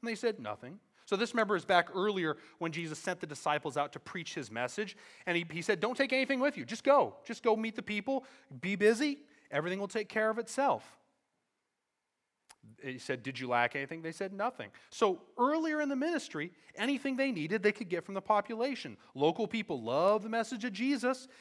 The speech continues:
He's popular. He's cool. He's got great things to say about the poor. What's gonna happen now? We know what's coming next, don't we? When Jesus gets brought up in charges, where do all his friends go? They disappear into the woodwork, right?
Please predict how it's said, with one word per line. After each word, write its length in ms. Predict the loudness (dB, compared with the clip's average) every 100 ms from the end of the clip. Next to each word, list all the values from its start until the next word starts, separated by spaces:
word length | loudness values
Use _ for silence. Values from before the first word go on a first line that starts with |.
| -20
He's 220 | -10 -10
popular. 640 | -2 6 8 6 4 0 0
He's 240 | -2 -8
cool. 280 | -8 -4 -2
He's 100 | -2
got 120 | -6
great 220 | -2 -2 -2
things 180 | -8 -10
to 80 |
say 200 | -8 -4
about 220 | -2 -2 -4
the 60 |
poor. 500 | -4 2 4 4 2 -6 _ _ _ _ _ _ -14
What's 160 | -12
gonna 160 | -10 -8
happen 300 | -8 -10 -12
now? 220 | -12 -14 -18 _ _ _ _ _ _ _ _ _ _
We 100 | -12
know 140 | -8 -8
what's 160 | -8
coming 220 | -12 -14 -14
next, 240 | -16 -16
don't 140 | -18
we? 120 | -16 -20 _ _ _ _ _ _ -6
When 300 | -4 -4 -8 -14
Jesus 480 | -6 -4 -4 -6 -6
gets 160 | -8
brought 260 | -2 2 4
up 140 | 2
in 100 | -4
charges, 540 | -8 -2 0 -2 -4 -14 _
where 140 | -4 -2
do 120 | 0
all 200 | -2 -2
his 140 | -6
friends 380 | -8 -6 -6 -6
go? 320 | -6 -6 -6 _ _ _
They 140 | -16 -16 _ -14
disappear 540 | -14 -12 -16 -12 -12
into 120 | -12
the 60 | -14
woodwork, 480 | -12 -14 -16 -16 -8
right? 240 | -8 -8